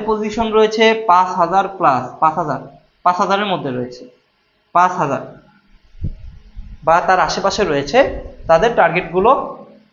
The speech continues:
এই যে কোনো ভালো সাবজেক্ট তুমি নাও পেতে পারো, আবার পেতেও পারো, কিন্তু হাল ছাড়া যাবে না, চয়েস দিয়ে রাখতে হবে, কারণ অনেকেই ভর্তি হয়ে যাবে, কারণ এটা তো শেষ ভর্তি পরীক্ষা, তো অনেকেই ভর্তি হয়ে যাবে, বুঝতে পারছো?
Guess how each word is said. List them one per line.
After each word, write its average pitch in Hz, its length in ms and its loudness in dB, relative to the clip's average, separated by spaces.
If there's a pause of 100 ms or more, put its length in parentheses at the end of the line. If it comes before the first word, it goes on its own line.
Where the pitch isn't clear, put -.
এই 156 100 -2
যে 131 80 -4 (320)
কোনো 220 140 2 (240)
ভালো 185 260 2
সাবজেক্ট 208 300 0
তুমি 196 200 0
নাও 175 220 6
পেতে 208 220 0
পারো, 214 160 6
আবার 180 220 2
পেতেও 214 340 2
পারো, 220 160 6 (440)
কিন্তু 208 180 -2 (100)
হাল 185 140 4 (120)
ছাড়া 147 240 -2
যাবে 139 200 -4
না, 254 60 2 (380)
চয়েস 160 280 4
দিয়ে 143 180 -4
রাখতে 127 260 -8
হবে, 127 200 -6
কারণ 185 140 0 (440)
অনেকেই 208 300 0
ভর্তি 165 280 -4
হয়ে 135 160 -4
যাবে, 123 140 -6 (120)
কারণ 151 180 -6
এটা 190 180 0
তো 226 120 -6
শেষ 208 200 -2
ভর্তি 185 260 -2
পরীক্ষা, 196 300 0 (580)
তো 165 60 -4 (100)
অনেকেই 185 300 -2
ভর্তি 160 300 -6
হয়ে 165 200 -2
যাবে, 143 140 -6 (520)
বুঝতে 160 240 -4
পারছো? - 220 0